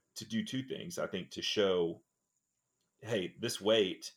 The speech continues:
you know, there's no way out of the ring, but there's another way. Like, Frodo's gonna have to learn to,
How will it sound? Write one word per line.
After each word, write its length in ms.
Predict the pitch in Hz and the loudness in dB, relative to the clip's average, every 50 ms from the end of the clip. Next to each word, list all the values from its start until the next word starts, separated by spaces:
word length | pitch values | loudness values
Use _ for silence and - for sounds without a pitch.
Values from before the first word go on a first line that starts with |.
| _ _ _ _ _ _ _ _ _ _ _ _ _ _ _ _ _ _ _ _ _ | _ _ _ _ _ _ _ _ _ _ _ _ _ _ _ _ _ _ _ _ _
you 100 | 117 110 | -2 2
know, 380 | 98 95 90 87 85 - - _ _ _ _ | 4 6 6 6 4 2 -2 _ _ _ _
there's 200 | - 113 117 117 | -2 -2 -2 2
no 140 | 143 143 127 | 4 4 4
way 240 | 104 101 104 101 98 | 6 6 6 8 8
out 180 | 98 98 95 90 | 8 6 6 6
of 60 | 82 | 2
the 80 | 82 | 0
ring, 480 | 82 87 98 110 104 90 85 78 76 - - _ | -4 -2 0 0 0 0 -2 -6 -8 -16 -14 _
but 100 | 143 - | -8 -4
there's 200 | - 104 95 - | -2 -4 -2 -2
another 260 | 95 98 117 117 107 | 0 0 0 2 2
way. 300 | 92 90 90 87 85 85 | 2 2 4 4 4 4
Like, 240 | - - 85 82 - _ _ - | 2 0 -2 -4 -4 _ _ -4
Frodo's 300 | 123 120 120 110 101 - | 0 2 2 2 2 2
gonna 160 | - 92 92 | -2 -4 -2
have 180 | 101 104 92 - | -2 -2 -2 -2
to 80 | 90 | -4
learn 440 | 85 87 95 95 98 95 92 87 85 - | -4 -2 0 0 2 0 0 -2 -6 -6
to, 200 | - 85 85 | -6 -6 -6